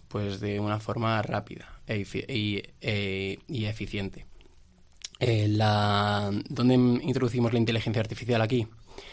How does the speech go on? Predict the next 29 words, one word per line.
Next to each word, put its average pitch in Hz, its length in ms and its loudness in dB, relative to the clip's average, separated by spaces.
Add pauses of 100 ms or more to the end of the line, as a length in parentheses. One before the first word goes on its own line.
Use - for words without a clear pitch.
(540)
En 117 140 2
que 110 140 0
ya 113 160 4
podemos 123 320 4
hasta 110 260 -2
concretar 110 640 4
los 117 220 2
modelos 113 800 2
de 117 220 2
los 120 260 0
electrodomésticos 110 1160 0
que 110 120 -2
van 113 140 0
a 113 40 0
utilizar 113 520 0
para 107 260 0
sus - 240 -10
tareas 107 400 -2
domésticas, 131 680 -2 (240)
o - 120 -8
tarea-, 98 720 -4
tareas 98 320 -2
del 104 260 -4
día 107 160 2
a 107 40 2
día, 127 280 -2 (800)
y 147 340 6
poderles 113 460 0
decir, 123 520 2